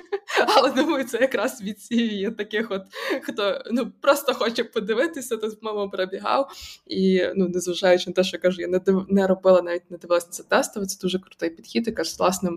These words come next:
знайти мотивованих людей, які будуть вчитися, які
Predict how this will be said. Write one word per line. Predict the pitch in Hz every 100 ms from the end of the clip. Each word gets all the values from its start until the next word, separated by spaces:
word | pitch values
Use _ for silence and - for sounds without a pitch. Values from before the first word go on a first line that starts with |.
| 190
знайти | 170 165 165 180
мотивованих | 165 165 175 170 170 - _ _ _ 180 185
людей, | 180 180 214
які | 190 190
будуть | - 175 -
вчитися, | - 190 196 185
які | 170 - 180